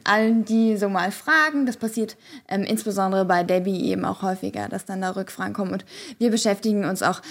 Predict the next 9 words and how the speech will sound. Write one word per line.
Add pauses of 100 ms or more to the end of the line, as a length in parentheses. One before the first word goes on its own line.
(120)
auch
wenn
ich
das
jetzt
gerade
im
Grunde
Sportpsychologie